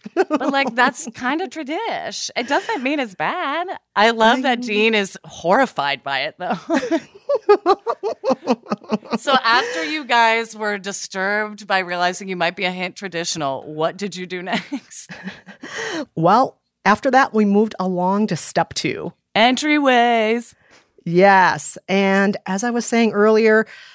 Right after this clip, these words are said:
Speaker 1: we knocked out this big vestibule that used to jut out into our living room.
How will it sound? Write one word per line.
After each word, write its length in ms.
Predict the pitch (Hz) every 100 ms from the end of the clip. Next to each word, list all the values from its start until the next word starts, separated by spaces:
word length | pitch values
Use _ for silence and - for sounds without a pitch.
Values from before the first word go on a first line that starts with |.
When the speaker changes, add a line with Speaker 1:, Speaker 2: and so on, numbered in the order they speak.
| -
Speaker 1:
we 160 | 208 226
knocked 300 | 285 349 -
out 200 | - 247 220
this 120 | 214
big 280 | 170 185 180
vestibule 540 | 160 - 226 220 240
that 120 | 190 190
used 180 | -
to 80 | 190
jut 280 | 165 180 165
out 140 | 190
into 180 | 185 202
our 120 | 180
living 320 | 165 160 202 240
room. 240 | 277